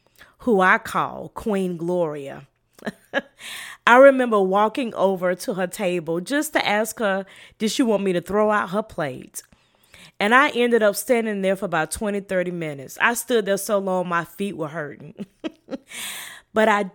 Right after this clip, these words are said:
I could not move because she shared her wisdom as she moved from one story to the next. She talked about her profession and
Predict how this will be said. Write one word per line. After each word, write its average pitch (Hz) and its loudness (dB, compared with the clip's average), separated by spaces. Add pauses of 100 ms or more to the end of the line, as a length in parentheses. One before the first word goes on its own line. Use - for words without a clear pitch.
I 202 0
could 330 -4
not 240 0
move 196 -2
because 175 -6 (400)
she - -4
shared 240 2
her 208 -2
wisdom 165 -4 (440)
as 208 2
she 233 -2
moved 202 2
from 180 -2
one 208 0
story 196 0
to 202 -8
the 165 -4
next. 165 -10 (540)
She - -4
talked 220 -2
about 180 -6
her 202 -6
profession 175 -6
and 147 -18